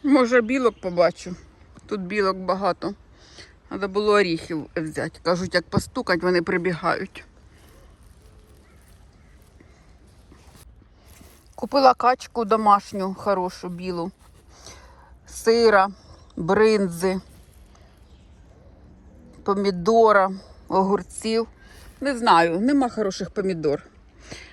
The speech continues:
Брали і такі, і сякі, різних сортів. Всередині вони зелені.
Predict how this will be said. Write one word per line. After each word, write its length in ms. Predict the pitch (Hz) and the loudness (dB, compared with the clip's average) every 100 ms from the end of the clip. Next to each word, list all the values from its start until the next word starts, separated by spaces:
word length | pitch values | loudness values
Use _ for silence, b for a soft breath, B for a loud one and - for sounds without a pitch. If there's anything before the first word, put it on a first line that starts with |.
| B - - | B -20 -12
Брали 720 | 185 220 247 233 226 208 202 196 | 2 6 6 4 0 -2 -4 -4
і 60 | |
такі, 420 | - 208 - 254 | -2 -2 -2 -2
і 60 | 220 | -4
сякі, 840 | - 185 - 233 220 190 170 160 165 b b _ - | -4 -4 -4 -4 -4 -2 -2 -2 -4 b b _ -4
різних 480 | 185 196 180 185 180 | 0 0 0 -2 -2
сортів. 500 | - 190 - 262 247 | -2 -2 0 -2 -2
Всередині 760 | - - 196 185 180 180 175 | -8 0 2 4 4 2 0
вони 360 | 170 165 170 160 | 2 2 2 0
зелені. 840 | - 165 160 185 208 247 233 214 | -4 -6 0 4 6 4 4 0